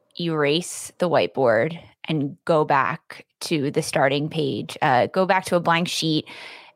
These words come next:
and, and really examine what happened in this game. Like you mentioned, not a lot of time, not, not a lot of days to recover physically,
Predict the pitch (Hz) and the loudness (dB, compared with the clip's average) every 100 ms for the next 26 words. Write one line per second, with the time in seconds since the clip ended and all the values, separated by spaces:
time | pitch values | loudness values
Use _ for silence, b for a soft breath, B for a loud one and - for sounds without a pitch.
0 | - 180 143 151 147 - 185 170 175 180 | -4 -2 0 -2 -4 -6 -2 0 2 4
1 | 190 185 175 - 160 165 160 156 156 165 | 4 4 0 0 2 2 2 2 0 -4
2 | - 156 156 156 - - 139 151 175 165 | -8 -4 0 0 -2 -2 0 0 0 0
3 | 165 - 175 160 135 - - 135 113 147 | -2 -4 -4 -2 -2 -4 -4 -4 -2 -4
4 | - 185 175 190 170 170 180 165 170 175 | 0 0 2 2 2 2 2 0 0 2
5 | 170 180 175 151 - - 160 151 156 160 | 4 4 4 2 0 -2 0 2 2 2
6 | 165 - 165 156 165 - _ _ - 175 | 0 -2 -4 -2 -4 -6 _ _ -2 2
7 | 175 170 170 156 160 - 175 165 - 160 | 4 2 2 2 2 0 2 2 2 2
8 | 165 - 151 135 - 233 233 254 | 2 0 -2 0 0 2 0 0